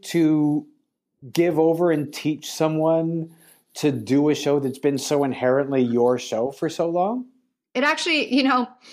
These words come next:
Speaker 2: it, um, it hasn't been my show for, for that long, actually. Um, I maybe did one or two very short runs of the show, and then we went down to New York.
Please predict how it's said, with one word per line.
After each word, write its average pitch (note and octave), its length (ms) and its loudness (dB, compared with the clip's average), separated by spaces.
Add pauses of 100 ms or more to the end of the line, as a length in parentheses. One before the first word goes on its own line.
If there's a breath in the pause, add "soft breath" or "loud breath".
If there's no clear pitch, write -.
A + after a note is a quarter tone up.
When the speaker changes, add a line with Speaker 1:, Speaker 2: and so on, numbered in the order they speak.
(300 loud breath)
Speaker 2:
it, A#3 320 -2
um, A3 440 -2
it A#3 120 -2
hasn't C4 400 0
been A#3 220 0
my G#3 200 2
show G3+ 440 -2 (380)
for, F#3+ 200 -8 (140)
for F#3+ 160 -4
that F#3 260 0
long, E3+ 460 -2
actually. D#3 580 -10 (680 soft breath)
Um, F3+ 580 0 (160)
I A3+ 140 2
maybe B3+ 280 4
did A#3 400 2
one A3 400 2
or A3 80 0
two A3 320 0
very G3+ 240 2
short G#3 320 0
runs F#3+ 300 -2
of F3+ 120 -6
the F3+ 80 -4
show, F#3 500 0
and F#3 280 -4
then F3+ 280 -2
we F3+ 140 2
went F#3 220 0
down F3+ 240 0
to - 120 -6
New E3+ 140 -2
York. D#3+ 480 -2